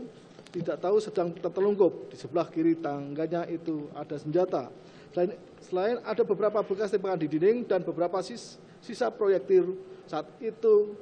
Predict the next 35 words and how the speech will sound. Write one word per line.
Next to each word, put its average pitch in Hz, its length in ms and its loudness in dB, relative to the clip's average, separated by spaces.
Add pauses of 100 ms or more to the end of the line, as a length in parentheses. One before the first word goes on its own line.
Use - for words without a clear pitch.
(440)
saksi - 240 -8
melihat 190 400 0
yang 156 160 -2
sudah 214 240 -2
datang 175 480 0
lebih 170 160 -6
dulu 160 320 0
ada 156 240 -6
Kasat 147 400 -8
Reskrim 156 320 -10 (160)
Polres 143 320 -12 (240)
Jakarta 143 320 -8
Selatan 196 480 -2 (240)
dan 143 240 -8
kurang 226 240 0
lebih 220 240 -6
dua 190 400 2
sampai 165 240 -4
tiga 165 240 -4
menit 220 320 -2
datang 180 480 -2
unit 156 240 -2
T-, 170 160 -10 (320)
olah 151 160 -4
T - 80 -10
K 156 160 -6
P 175 240 -2
yang 156 80 -2
dipimpin 156 320 -10
oleh 143 240 -6 (480)
saksi 135 560 -10 (400)
Rifaisal 127 800 -2
Sumual. 151 560 0 (1120)
Menimbang 240 640 8
bahwa 135 480 6